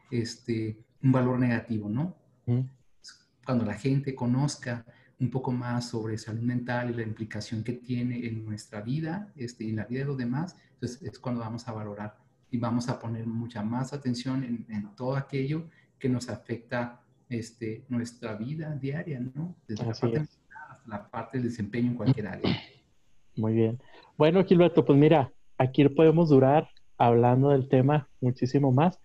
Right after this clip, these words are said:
Speaker 2: pero creo que, pues, ya hemos cumplido el, el objetivo, ¿no? De la plática, ya los, los puntos que habíamos mencionado que eran importantes a desarrollar en esta plática, yo creo que ya los cumplimos.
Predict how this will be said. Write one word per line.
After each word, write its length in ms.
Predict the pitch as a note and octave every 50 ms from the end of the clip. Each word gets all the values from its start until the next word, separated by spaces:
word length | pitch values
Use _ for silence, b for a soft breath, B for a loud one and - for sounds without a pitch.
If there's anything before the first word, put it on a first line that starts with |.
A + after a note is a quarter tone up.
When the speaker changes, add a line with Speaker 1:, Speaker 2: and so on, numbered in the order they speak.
| b b b b b b -
Speaker 2:
pero 180 | D#3+ D3 C#3+ C#3
creo 220 | D3+ D#3+ D#3+ D#3+
que, 140 | - D#3 C#3+
pues, 200 | - - C#3+ C3
ya 100 | C3+ C3
hemos 280 | C3+ C#3+ D3+ D#3+ D#3+
cumplido 560 | - - C#3+ C3 - C3+ C3+ C#3 D3 D#3 D#3+ D#3
el, 140 | D3 - -
el 160 | C#3+ C3+ C3
objetivo, 560 | C3 C3 - - A#2 - - C3+ D3 D3+ D3+
¿no? 160 | C#3+ C#3 C#3+
De 80 | D3 D3
la 140 | C#3+ C3+ C3+
plática, 420 | - B2+ B2 - B2+ C3 - B2+
ya 240 | B2 A#2+ A#2+ A#2 A#2+
los, 300 | A#2+ B2 C3 C3 - -
los 180 | - B2 A#2+ -
puntos 400 | - - B2+ B2 B2 - C#3 C3+
que 100 | C3+ C#3
habíamos 560 | B2+ A#2+ A#2+ B2 B2+ C3 C3+ C3 B2+ C3 - _ _ _ _ _ _ _ _ _ _ _ _ _
mencionado 640 | - C3+ C3 B2+ C3 C#3 B2+ A#2+ A#2+ A#2+ B2+ C3+ C3+ C3+
que 80 | C#3
eran 320 | B2+ C3 C3+ C#3+ C#3 C3+ C3
importantes 800 | B2+ C3 - A#2+ A#2+ - - B2 B2 B2 B2+ - C#3+ C3+ -
a 80 | C3+ B2+
desarrollar 460 | B2 - B2+ A#2+ B2 A#2+ A#2+ A#2+ B2+
en 100 | C3+ C#3+
esta 180 | C#3+ - - D3+
plática, 380 | - D#3 D#3 D#3 - - D3
yo 160 | C#3 C#3 C#3
creo 180 | - D#3 D#3 D#3
que 140 | - D3+ C#3
ya 100 | C3+ C3+
los 220 | C#3 D#3 D3+ -
cumplimos. 680 | - C#3 C3 C3 D3 E3 G3 G#3 G#3+ A3 G#3+ - -